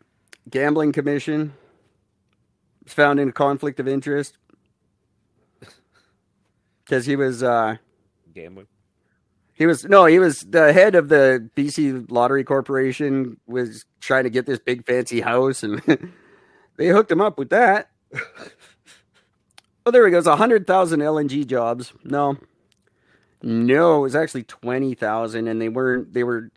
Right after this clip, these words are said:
Speaker 1: peripheral, like, construction jobs. They weren't full-time jobs, and they weren't gonna last. They said a hundred thousand. In the end, there was nine.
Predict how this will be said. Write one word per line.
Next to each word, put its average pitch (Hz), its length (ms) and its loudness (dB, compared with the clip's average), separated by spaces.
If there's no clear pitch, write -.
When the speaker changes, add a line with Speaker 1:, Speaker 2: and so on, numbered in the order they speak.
Speaker 1:
peripheral, 135 500 -2
like, 120 200 -6
construction 131 560 -2
jobs. 110 300 -6
They 117 80 -4
weren't 117 200 -8
full-time 104 380 -10
jobs, 104 240 -12
and 113 80 -12
they 113 40 -8
weren't 98 160 -10
gonna 120 140 -10
last. 117 320 -14
They 175 80 2
said 190 180 2
a 147 60 2
hundred 143 320 2
thousand. 139 500 0
In 175 160 -2
the 151 100 2
end, 135 140 0
there 143 80 -2
was 156 140 -6
nine. 110 580 -8